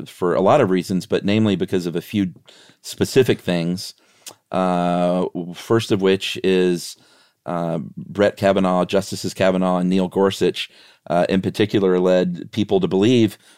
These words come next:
under oath during their confirmation hearings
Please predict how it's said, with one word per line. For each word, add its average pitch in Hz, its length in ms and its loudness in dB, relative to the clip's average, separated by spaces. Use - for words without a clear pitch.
under 104 300 4
oath 110 320 4
during 95 240 0
their 90 100 -2
confirmation 95 560 -2
hearings 87 480 -4